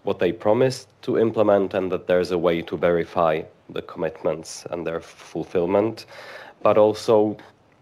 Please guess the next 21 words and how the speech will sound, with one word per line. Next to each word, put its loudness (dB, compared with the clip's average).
to 0
empower, 4
uh, 0
people -2
like 2
you, 0
uh, 2
and, -2
and -2
researchers 0
to, 0
uh, 4
to -6
understand 2
what 4
is 2
happening 0
really -4
in -4
the -2
information, -2